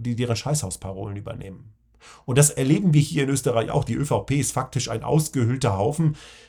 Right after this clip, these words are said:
Da ist nichts mehr mit konservativ. Die plappern nur noch den rechtsextremen Müll nach. Und das nützt am Ende einer rechtsextremen Partei wie der F P Ö, die Freiheit zwar im Namen hat, aber Freiheit nicht verkörpert,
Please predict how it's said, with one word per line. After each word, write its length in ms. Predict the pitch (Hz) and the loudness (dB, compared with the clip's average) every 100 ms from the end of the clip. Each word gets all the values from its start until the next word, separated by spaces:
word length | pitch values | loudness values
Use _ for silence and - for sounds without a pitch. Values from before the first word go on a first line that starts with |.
| - | -12
Da 80 | - | -6
ist 200 | 139 - | -4 2
nichts 220 | 147 - | 0 0
mehr 160 | 90 90 | -4 -4
mit 140 | - | -6
konservativ. 640 | - 107 107 101 - 120 | -4 -2 0 -2 -4 -10
Die 80 | 117 | -8
plappern 360 | 107 123 120 120 | -4 -4 -2 -2
nur 120 | 131 | 4
noch 100 | 147 | 2
den 140 | 143 | 2
rechtsextremen 680 | 104 - - - - 117 107 | -4 -4 -6 -6 -4 0 2
Müll 220 | 110 123 | 2 2
nach. 320 | 101 110 139 - - - | 0 -2 -6 -16 -20 -14
Und 400 | - 110 101 - | -4 -4 -6 -2
das 220 | 120 120 | 0 2
nützt 260 | 120 123 - | 0 -2 -4
am 120 | 113 | -6
Ende 340 | 113 113 113 110 _ _ - | -2 0 0 -2 _ _ -4
einer 400 | 110 107 101 - | 0 2 0 -2
rechtsextremen 580 | 117 104 123 - 110 107 | -4 -4 -4 -6 -2 -2
Partei 320 | 104 101 90 98 | -2 -4 -6 -8
wie 80 | 107 | -6
der 140 | 107 | -6
F 140 | 107 | -6
P 140 | - 113 | -6 -6
Ö, 180 | 117 131 | -2 -2
die 140 | 110 | -4
Freiheit 440 | - 107 110 107 | -4 -2 0 0
zwar 180 | 104 101 | -2 -4
im 60 | 101 | -2
Namen 320 | 101 113 123 | 0 0 2
hat, 120 | 120 | 2
aber 180 | 104 98 | 2 -6
Freiheit 400 | - 107 98 98 | -6 -4 -4 -2
nicht 260 | 98 - - | -6 -8 -10
verkörpert, 600 | 107 98 117 107 95 | -8 0 0 2 -8